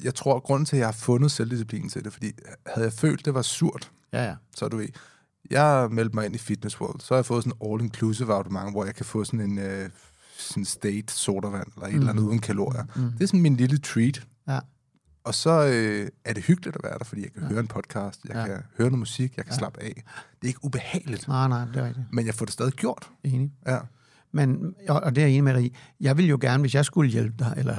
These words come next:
Speaker 2: give dig et coachråd, så ville jeg jo sige, jeg kunne godt tænke mig, at du to-tre gange om ugen fik puls op over hundrede tredive i tyve minutter. Det kan godt være, du gør det i det, du gør nu.
Speaker 1: Ja.
Speaker 2: Men det er, fordi man gerne vil have, øh,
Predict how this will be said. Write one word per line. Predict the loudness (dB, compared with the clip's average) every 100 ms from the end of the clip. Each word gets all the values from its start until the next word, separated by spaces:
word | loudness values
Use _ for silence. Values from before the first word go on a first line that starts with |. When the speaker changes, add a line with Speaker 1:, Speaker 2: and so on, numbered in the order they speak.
| -6
Speaker 2:
give | -6 -2
dig | -2
et | 0
coachråd, | 2 2 0 -6 -6
så | -2 0
ville | 2
jeg | 2
jo | 2
sige, | 0 -2
jeg | -4 -6 -16 _
kunne | -2
godt | 0
tænke | 2 2
mig, | 2
at |
du | 0
to-tre | -2 -4 -4 -6
gange | -4 0 2
om | 4
ugen | 4 2
fik | 0 -4 -2
puls | -4 -4 -4 0
op | -2 -2 -4
over | -2 0
hundrede | 2 4 2
tredive | 0 -4 -2 -4
i | -6
tyve | -4 -2
minutter. | 0 -2 -2
Det | -2
kan | 0
godt | 4
være, | 4
du |
gør | 4 4 4
det | 2
i | 0
det, | -2
du | -2
gør | -2
nu. | -2 -2 -2
Speaker 1:
Ja. | -2 -2 -8 _
Speaker 2:
Men | -4
det | 0
er, | 2
fordi | 2 2
man | 2 2
gerne | 2 2
vil | 2
have, | 2 2 2 -2 -4
øh, | -4 -2 -4